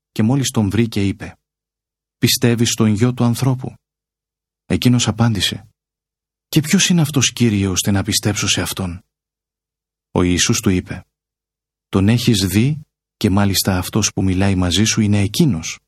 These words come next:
Τότε αυτός είπε, «Πιστεύω σε αυτόν, Κύριε», και τον προσκύνησε. Και ο Ιησούς είπε, «Για αυτή την κρίση εγώ ήρθα σε αυτόν τον κόσμο,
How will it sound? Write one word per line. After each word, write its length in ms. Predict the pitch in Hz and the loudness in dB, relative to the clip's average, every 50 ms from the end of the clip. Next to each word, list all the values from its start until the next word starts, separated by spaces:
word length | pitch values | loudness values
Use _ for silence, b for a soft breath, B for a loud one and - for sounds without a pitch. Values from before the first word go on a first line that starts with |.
| _ _ _ _ _ _ _ _ _ _ _ _ _ _ _ _ _ _ _ _ | _ _ _ _ _ _ _ _ _ _ _ _ _ _ _ _ _ _ _ _
Τότε 240 | - 156 156 - 151 | -2 -2 0 0 0
αυτός 320 | 131 - - 143 120 - | 0 0 0 0 0 0
είπε, 320 | 120 110 - - - 98 - _ _ _ _ _ _ _ _ _ _ _ | 0 -2 -4 -6 -16 -18 -20 _ _ _ _ _ _ _ _ _ _ _
«Πιστεύω 540 | - 131 - - - 185 190 190 165 165 | -2 0 0 2 2 2 2 4 2 0
σε 120 | 139 - 139 | 0 0 0
αυτόν, 280 | 127 - - 113 101 | -2 -2 -2 -2 -2
Κύριε», 460 | 92 - 98 90 82 80 82 92 90 _ _ _ _ _ _ _ _ _ _ _ _ _ _ | -2 -4 -6 -8 -8 -10 -14 -16 -18 _ _ _ _ _ _ _ _ _ _ _ _ _ _
και 120 | - 104 | -4 -2
τον 180 | - 107 101 95 | 0 2 0 2
προσκύνησε. 680 | - - 95 - - - 95 80 80 - - - - - _ _ _ _ _ _ _ _ _ _ _ _ _ _ _ _ _ _ _ _ _ _ _ | 0 0 -2 -2 0 -2 -2 -2 -2 -4 -6 -6 -8 -16 _ _ _ _ _ _ _ _ _ _ _ _ _ _ _ _ _ _ _ _ _ _ _
Και 160 | - - 117 | -2 0 2
ο 60 | 107 | 2
Ιησούς 480 | 101 95 92 92 85 - - - - - | 2 2 2 2 0 0 0 0 2 0
είπε, 300 | 107 101 - 95 87 - _ _ _ _ _ _ _ _ _ _ _ _ _ - | 0 -2 -4 -8 -14 -16 _ _ _ _ _ _ _ _ _ _ _ _ _ -8
«Για 260 | - 90 101 107 95 | -4 0 0 0 0
αυτή 320 | 90 - - - 147 143 | -2 -4 -2 0 0 0
την 200 | 127 - 117 107 98 | 2 2 2 2 2
κρίση 400 | - - 120 147 147 - - - | 2 2 2 2 2 0 0 -2
εγώ 220 | 98 90 92 98 98 | -2 -2 -2 -2 -2
ήρθα 200 | 98 - - 104 | -2 0 -2 -2
σε 140 | - - 101 | 0 -2 -2
αυτόν 320 | 98 - - - 123 120 | -4 -4 -2 0 0 0
τον 200 | 107 104 104 98 | 0 0 -2 -2
κόσμο, 440 | 104 104 98 92 92 95 90 90 | -2 -2 -2 -2 -4 -8 -10 -12